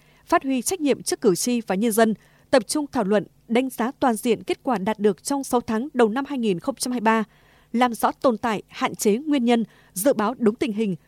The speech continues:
đề ra các giải pháp phù hợp, hiệu quả trong sáu tháng cuối năm.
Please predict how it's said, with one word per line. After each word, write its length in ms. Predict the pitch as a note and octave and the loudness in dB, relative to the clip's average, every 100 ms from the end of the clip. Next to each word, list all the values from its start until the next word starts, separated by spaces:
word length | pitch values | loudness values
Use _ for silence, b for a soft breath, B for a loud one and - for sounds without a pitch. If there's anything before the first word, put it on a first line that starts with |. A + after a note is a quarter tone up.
| b b | b b
đề 220 | A#3 A#3 | 2 2
ra 220 | - C#4+ | 0 -4
các 160 | - F#4 | -4 -4
giải 180 | B3 | -2
pháp 240 | F3 D4 F#4 | -2 -4 -4
phù 200 | - A#3+ | 0 0
hợp, 200 | G#3+ G3 - | 0 -4 -2
hiệu 160 | A#3 | -2
quả 240 | - A3 D3 | 0 -4 -6
trong 280 | - B3+ | -4 -4
sáu 180 | A3 G#3 | -2 -2
tháng 160 | - G3+ | -2 2
cuối 180 | - G3+ | 4 6
năm. 180 | A#3 | 4